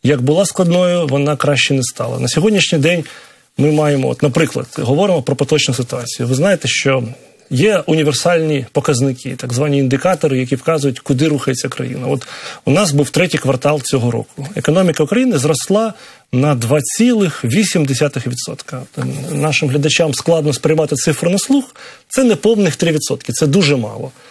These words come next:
Це менше, ніж інфляція в декілька разів. Майже оці три відсотки — це менше, ніж країни, які навколо України. От для порівняння, в Польщі за підсумками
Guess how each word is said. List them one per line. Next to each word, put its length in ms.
Це 220
менше, 680
ніж 180
інфляція 680
в 40
декілька 500
разів. 400
Майже 400
оці 300
три 200
відсотки — 540
це 200
менше, 420
ніж 140
країни, 480
які 300
навколо 380
України. 340
От 80
для 120
порівняння, 480
в 80
Польщі 500
за 140
підсумками 720